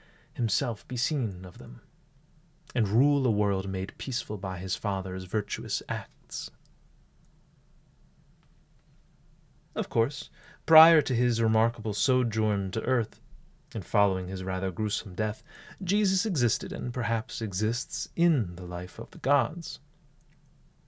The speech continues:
He doubtless walks with antique heroes, such as Abraham, the father of faith and, in my opinion, the loneliest man in literature,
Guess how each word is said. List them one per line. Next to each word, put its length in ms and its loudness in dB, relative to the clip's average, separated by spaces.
He 100 4
doubtless 460 4
walks 440 2
with 220 -6
antique 680 0
heroes, 760 -2
such 240 -2
as 300 -2
Abraham, 680 0
the 260 -8
father 400 2
of 80 -6
faith 380 -2
and, 240 -8
in 120 -4
my 220 4
opinion, 400 -2
the 180 -6
loneliest 520 4
man 240 -4
in 120 -8
literature, 640 -10